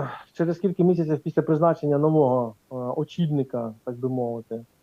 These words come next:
е, Чорноморського флоту так званої Російської Федерації. Так, вони вдалися до де-, декількох тактичних рішень.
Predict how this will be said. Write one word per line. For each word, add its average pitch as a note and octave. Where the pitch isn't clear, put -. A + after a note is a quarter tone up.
е, B2
Чорноморського D3+
флоту C#3+
так C3
званої C3+
Російської D#3
Федерації. G3
Так, A#3+
вони E3
вдалися E3
до C#3
де-, C#3
декількох C3+
тактичних C#3
рішень. G3+